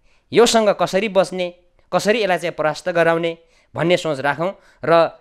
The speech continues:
हामी आफैमा यसको, अ,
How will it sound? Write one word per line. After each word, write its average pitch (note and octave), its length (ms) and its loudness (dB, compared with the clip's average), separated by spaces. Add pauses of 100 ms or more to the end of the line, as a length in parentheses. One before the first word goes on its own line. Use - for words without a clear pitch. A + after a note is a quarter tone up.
हामी A#3 300 0
आफैमा F3 520 -2 (320)
यसको, F3+ 500 -2 (340)
अ, C#3 400 2